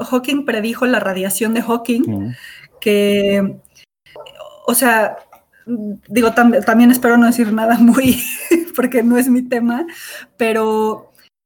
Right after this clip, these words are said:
Speaker 1: eh, él predice que se formaron agujeros negros primordiales muy al inicio del universo de muy baja masa.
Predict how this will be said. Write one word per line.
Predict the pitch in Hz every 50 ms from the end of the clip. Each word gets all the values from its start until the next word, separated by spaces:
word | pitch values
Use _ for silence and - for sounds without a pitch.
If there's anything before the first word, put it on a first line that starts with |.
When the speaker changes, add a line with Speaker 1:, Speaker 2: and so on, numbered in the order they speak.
| _ -
Speaker 1:
eh, | 226 220 214 214 214 214 214 214 208 - - _ _ _ _ _ _ _
él | - 254 269 294 -
predice | - 359 349 330 277 311 320 339 - - 226 233 285 359 - -
que | 226
se | 214 - 226
formaron | 208 - 220 214 214 226 233 254 285 269
agujeros | 254 220 214 220 - - 226 226 233 233
negros | 233 233 233 240 240 254 247
primordiales | - - 214 226 208 196 196 202 208 233 240 240 226 220 233 302 - - - - -
muy | 240 226 226 226
al | 240 254 247
inicio | 208 202 214 240 - - 254 240
del | 226 208 202
universo | 196 202 208 220 214 - - 247
de | 233
muy | 220 226 226 226
baja | 220 233 233 233 - 233
masa. | 220 226 220 233 240 - 190 185 -